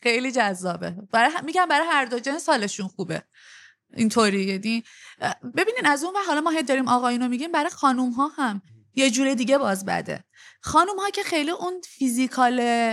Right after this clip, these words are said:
سکس به دردشون نمیخوره تو پورن، خیلی اعتیاد به اون پیدا نمی‌کنن. اعتیاد به اون، اه،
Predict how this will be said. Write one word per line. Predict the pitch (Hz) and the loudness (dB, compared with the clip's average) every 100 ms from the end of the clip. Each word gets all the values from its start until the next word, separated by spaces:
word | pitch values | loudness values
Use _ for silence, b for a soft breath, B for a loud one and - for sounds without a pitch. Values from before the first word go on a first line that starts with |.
| 226 | -4
سکس | 220 - - 294 269 285 - - - - | -8 -10 -6 -2 -2 -2 -8 -8 -6 -2
به | 247 | 2
دردشون | 262 285 302 - 330 | 4 2 0 -4 -2
نمیخوره | 320 220 - 190 | 0 0 0 -4
تو | 180 190 | -4 -6
پورن، | 196 185 | -4 -4
خیلی | 202 220 254 | -4 -4 -2
اعتیاد | 233 226 269 254 | -4 -2 2 2
به | 254 - | 2 0
اون | 294 | 0
پیدا | 269 208 208 | 2 2 2
نمی‌کنن. | 202 156 - 196 - B B B B B | 0 -4 -6 -8 -8 B B B B B
اعتیاد | - 311 - 320 339 370 269 | 0 0 0 2 4 4 0
به | 302 | -4
اون، | 277 339 349 339 427 _ | -2 -2 -4 -8 -14 _
اه، | - 240 233 226 226 220 | 2 4 4 2 2 0